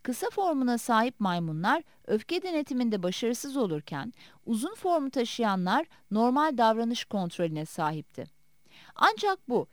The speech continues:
hikayenin yalnızca bir kısmıydı. Bir maymunun kişiliğinin nasıl geliştiği, yaşadığı ortama da bağlıydı. Yavru maymunun yetişmesinin iki yolu vardı. Ya annesinin yanı başında,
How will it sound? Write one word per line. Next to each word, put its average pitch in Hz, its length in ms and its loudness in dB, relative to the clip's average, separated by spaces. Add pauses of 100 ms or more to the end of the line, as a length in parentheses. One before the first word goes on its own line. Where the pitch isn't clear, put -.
(140)
hikayenin 285 640 2 (200)
yalnızca 359 500 0
bir 220 140 -2
kısmıydı. 156 580 -6 (380)
Bir 440 180 6
maymunun 233 720 4 (180)
kişiliğinin 233 720 0 (180)
nasıl 302 400 2
geliştiği, 185 680 0 (220)
yaşadığı 285 480 0
ortama 233 540 2
da 175 120 -2
bağlıydı. 147 540 -6 (380)
Yavru 277 340 4 (100)
maymunun 311 500 0
yetişmesinin 226 760 -4
iki - 260 -10
yolu 175 260 0
vardı. 147 400 -4 (300)
Ya 349 140 4
annesinin 277 680 0
yanı 175 260 -2
başında, 302 580 -2